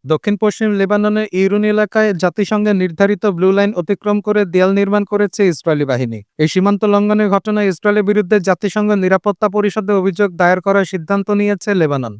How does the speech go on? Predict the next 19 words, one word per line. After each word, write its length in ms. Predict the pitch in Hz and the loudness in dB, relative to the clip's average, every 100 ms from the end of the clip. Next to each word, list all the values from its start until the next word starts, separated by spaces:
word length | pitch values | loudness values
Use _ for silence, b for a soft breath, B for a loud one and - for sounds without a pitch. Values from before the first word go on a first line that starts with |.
| - | -2
প্রেসিডেন্ট 460 | 170 - 202 208 | -2 0 0 2
জোসেফ 280 | 185 185 208 | 2 0 0
আউন 180 | 208 208 | 2 2
ইতোমধ্যে 440 | 190 208 202 185 202 | 2 2 0 2 0
পররাষ্ট্র 480 | 190 190 202 - 214 | 2 2 2 0 0
মন্ত্রণালয়কে 840 | 202 196 - 208 208 208 202 220 214 | 0 0 -2 0 2 2 0 -2 -2
এ 100 | 175 | -2
বিষয়ে 320 | 180 190 214 202 | -2 -2 0 0
প্রয়োজনীয় 540 | 196 185 175 202 202 | 2 0 2 2 2
পদক্ষেপ 480 | 190 175 196 - 208 - | 0 0 -2 -2 -6 -4
নিতে 260 | 131 151 202 - _ _ - | -6 -2 -4 -4 _ _ -4
নির্দেশ 320 | 170 160 151 135 | -4 0 -2 0
দিয়েছেন। 380 | 131 120 143 113 - | 0 -2 -4 -8 -10
প্রেসিডেন্ট 440 | - 175 208 208 208 | -4 -2 0 0 2
আউন 160 | 208 202 | 2 2
পররাষ্ট্রমন্ত্রী 840 | 185 185 202 - 214 208 202 - 214 196 | 0 2 2 0 0 0 -2 -2 -4 0
ইউসুফ 320 | 180 - 196 | 0 2 0
রাগিকে 400 | 185 175 175 202 | 2 0 0 -4
জানান, 380 | 175 160 139 208 | -2 -2 0 0